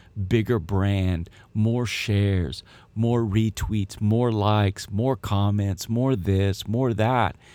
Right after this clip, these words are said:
And sometimes it can be, uh, to the detriment of our own selves. And we start to dance to the sound of our own praise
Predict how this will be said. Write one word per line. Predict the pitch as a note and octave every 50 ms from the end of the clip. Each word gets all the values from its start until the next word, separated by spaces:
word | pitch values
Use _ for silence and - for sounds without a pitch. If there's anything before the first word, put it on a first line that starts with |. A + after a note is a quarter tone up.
| - - - - - - - - _
And | - G#2+ A2 G#2+ G2
sometimes | - C#3 C3+ C#3 - C#3+ C3+ B2+ A#2+ A2+ G#2 A2+
it | G2
can | - B2+ G#2 G2
be, | - A#2 A2 G#2+ G#2 G#2+ G2+ G2 - - - - - - - - - - - - - - - - -
uh, | G#2+ G2+ G2 G2+ G2 G2 - -
to | G#2+ G2+
the | G#2+ F#2
detriment | F#2 - A2 G#2+ G#2+ - - A2 F2 F2 E2 - - - -
of | G#2 G2 G2
our | G2 G2 G2 -
own | G2+ G2 F#2+ F2+
selves. | - - G2 F#2 F#2 F2 F2 F2+ F2 - - - - - - - - - - _
And | A2 G2+
we | G2+ A2+ A2
start | - - - A#2+ A#2 A#2 A#2 - -
to | - A2
dance | D#2+ E2 A2 G#2+ G#2+ G#2+ A2 G2+ - -
to | - G#2
the | G2 G2+
sound | F#2+ - - A2 G#2+ G#2 G#2 G#2 G2+
of | G2+ G2 F#2
our | F2 E2+ -
own | G#2 G2+ G2+ F#2+ F#2
praise | - - G#2+ G2+ F#2 F2+ F2 E2 D#2+ D#2 -